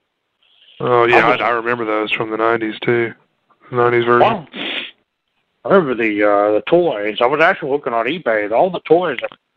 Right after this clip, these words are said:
Speaker 2: are, are, uh, all the toys are cheap still, except for the T-Rex and a Pteranodon thing they made. I had the Rex. I don't know what the fuck happened to it.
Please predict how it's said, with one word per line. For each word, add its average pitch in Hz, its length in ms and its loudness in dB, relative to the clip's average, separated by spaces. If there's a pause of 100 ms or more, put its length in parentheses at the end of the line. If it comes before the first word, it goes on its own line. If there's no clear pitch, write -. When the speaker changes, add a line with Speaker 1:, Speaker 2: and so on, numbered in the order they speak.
(760)
Speaker 2:
are, 107 80 -2
are, 107 540 4
uh, 104 40 -2 (180)
all 226 280 4
the 220 80 -10
toys 180 500 -4
are 120 180 -8 (220)
cheap 127 260 -12 (540)
still, 104 340 0
except 180 600 -2 (640)
for 123 300 4
the 110 100 -4
T-Rex 143 640 0 (300)
and 113 300 -2 (100)
a 120 120 -8
Pteranodon 104 840 -2
thing 101 180 -12
they 101 120 -6
made. 95 460 -6 (920)
I 135 220 2
had 139 140 -4
the 107 60 -16
Rex. 107 360 -8 (720)
I 110 100 -2
don't 127 240 -2
know 131 160 0
what 113 220 -8
the 123 80 -14 (120)
fuck 127 220 0
happened 110 440 -6
to 95 180 -12
it. 104 160 -10